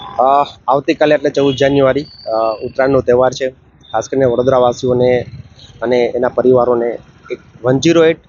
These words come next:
ઇમરજન્સી પરિવાર તરફથી ઉત્તરાયણની હાર્દિક શુભકામનાઓ. તમારી બધાની ઉત્તરાયણ સેફ અને સારી જાય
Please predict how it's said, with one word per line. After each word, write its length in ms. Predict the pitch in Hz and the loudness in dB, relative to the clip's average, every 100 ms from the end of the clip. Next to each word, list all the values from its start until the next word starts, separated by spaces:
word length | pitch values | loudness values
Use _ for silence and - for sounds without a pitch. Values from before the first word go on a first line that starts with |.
| _ 131 | _ -2
ઇમરજન્સી 460 | 147 143 147 151 | -2 0 -4 -4
પરિવાર 380 | 135 120 135 127 | -4 0 0 0
તરફથી 320 | 131 131 143 | 0 -2 0
ઉત્તરાયણની 460 | 127 - 131 131 123 | 0 0 0 0 0
હાર્દિક 320 | 117 127 135 | -2 -2 -4
શુભકામનાઓ. 640 | - 123 - 131 131 131 | -4 -8 -2 0 2 0
તમારી 280 | - 123 139 | 0 0 0
બધાની 340 | 135 127 143 139 | 0 0 0 0
ઉત્તરાયણ 380 | 127 - 135 127 _ - - - | -2 -2 -2 -4 _ -20 -20 -4
સેફ 220 | 160 160 | -2 0
અને 140 | 147 139 | -2 -2
સારી 260 | 127 135 | 0 0
જાય 180 | 139 | 0